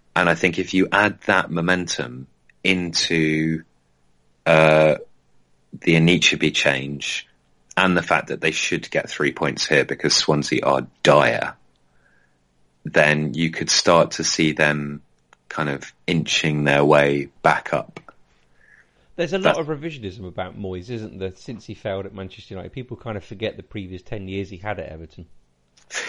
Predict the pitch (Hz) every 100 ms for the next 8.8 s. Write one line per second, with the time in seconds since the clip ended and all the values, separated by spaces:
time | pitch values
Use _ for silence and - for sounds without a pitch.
0 | - - - - 135 65 71 107 110 110
1 | 143 147 - - - 120 - - 85 -
2 | - 95 - - 90 82 80 - - -
3 | - _ _ _ _ _ _ _ _ _
4 | - - - 90 - 131 120 110 104 95
5 | 87 - 113 101 85 85 82 82 82 -
6 | _ 92 80 65 67 92 - 90 82 -
7 | 87 82 82 - 87 80 76 - 76 -
8 | - 62 90 123 117 113 - -